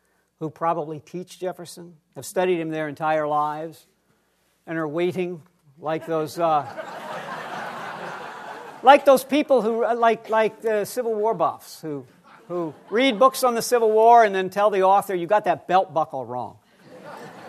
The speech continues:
Um, so, you know, when you live in a world of real scholars, you, you develop a, an imposter complex. And these, this is the time to bring it on.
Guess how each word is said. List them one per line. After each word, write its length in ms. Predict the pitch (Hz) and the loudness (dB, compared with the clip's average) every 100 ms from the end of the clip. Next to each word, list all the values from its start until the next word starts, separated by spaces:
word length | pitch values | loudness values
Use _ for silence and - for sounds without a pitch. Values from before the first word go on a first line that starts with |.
| - - - - - _ _ _ _ _ _ _ _ _ _ _ - | -20 -20 -20 -20 -20 _ _ _ _ _ _ _ _ _ _ _ -2
Um, 380 | 156 160 165 131 _ _ _ _ _ _ _ _ _ _ _ - | 6 8 6 0 _ _ _ _ _ _ _ _ _ _ _ 0
so, 440 | 202 208 - - _ _ _ _ _ _ _ _ _ _ _ - | 6 6 6 -6 _ _ _ _ _ _ _ _ _ _ _ -4
you 100 | 185 | 0
know, 240 | 190 170 - _ _ _ _ _ | 2 0 -6 _ _ _ _ _
when 200 | 180 190 | -2 0
you 80 | 202 | 4
live 240 | 226 269 | 8 8
in 60 | 220 | 6
a 40 | |
world 280 | 190 196 196 | 2 2 2
of 100 | 160 | 0
real 220 | 165 185 | -4 -4
scholars, 640 | - - 170 185 175 139 143 | -6 -2 0 0 -2 -4 -8
you, 140 | 131 | -12
you 260 | 127 131 127 120 | -12 -14 -14 -8
develop 380 | 147 160 131 | -2 -2 -2
a, 100 | 139 - - | -6 -14 -12
an 60 | |
imposter 560 | 143 135 147 160 - 131 | -10 -6 -4 -4 -6 -14
complex. 680 | 131 117 110 117 113 - _ _ _ _ _ _ 156 | -14 -14 -14 -14 -14 -20 _ _ _ _ _ _ -2
And 80 | |
these, 200 | 190 240 | 0 0
this 240 | 196 233 226 | 2 0 0
is 100 | 214 | -4
the 80 | 220 | -4
time 320 | 220 202 196 | 0 0 0
to 60 | 170 | -2
bring 180 | 180 175 | -2 0
it 80 | |
on. 320 | 175 180 165 | 2 2 0